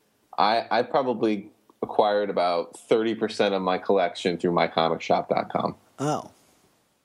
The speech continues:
Speaker 1: I mean, that's just, like, I mean, that site, I, I mean, I don't, Dan, have, do you, do you use My Comic Shop at all?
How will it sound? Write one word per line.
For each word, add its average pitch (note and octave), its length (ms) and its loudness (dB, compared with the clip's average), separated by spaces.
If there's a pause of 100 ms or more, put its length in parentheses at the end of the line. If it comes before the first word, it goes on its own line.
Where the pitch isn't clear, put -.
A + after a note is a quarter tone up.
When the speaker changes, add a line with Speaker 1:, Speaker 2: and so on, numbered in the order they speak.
(280)
Speaker 1:
I E2+ 140 4
mean, E2+ 320 0
that's G2 280 0
just, - 500 -2 (840)
like, - 400 0 (760)
I F#2+ 60 2
mean, F#2 160 2
that A2 180 0
site, G#2 580 0
I, F#2+ 40 -2
I - 20 0
mean, F#2 220 0
I - 80 0
don't, G2+ 240 0
Dan, A2 260 0
have, G#2 160 0
do - 80 -2
you, A2+ 140 2
do G#2 180 -2
you A2+ 60 2
use A#2 280 0
My A2+ 120 0
Comic A#2 260 0
Shop A2+ 280 0
at A#2 80 0
all? A2+ 280 0